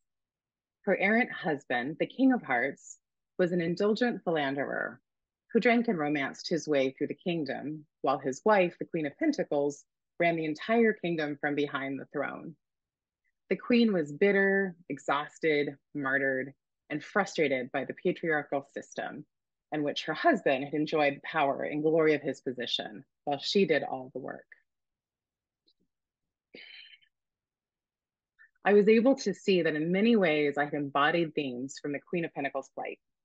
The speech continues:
My life was overly encumbered at the time by my work commitments as a single woman in San Francisco in private practice. My clients were the children of titans of tech and finance, living in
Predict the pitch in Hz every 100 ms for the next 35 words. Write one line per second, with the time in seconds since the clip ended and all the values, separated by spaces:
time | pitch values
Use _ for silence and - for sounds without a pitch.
0 | _ _ _ _ _ _ _ _ - 160
1 | 156 143 151 - 202 214 247 233 220 170
2 | 160 160 156 - - 147 139 135 139 135
3 | 123 156 196 170 135 - 120 147 - 131
4 | _ - 165 165 147 135 135 151 185 -
5 | _ _ - 156 156 147 151 143 - 139
6 | 156 143 139 139 127 - - - - -
7 | 143 - _ _ _ _ _ _ _ _
8 | 185 190 - 220 277 185 147 160 156 -
9 | 196 208 202 139 135 160 165 156 139 -
10 | 135 - 135 139 143 233 220 131 120 -
11 | - - 160 160 143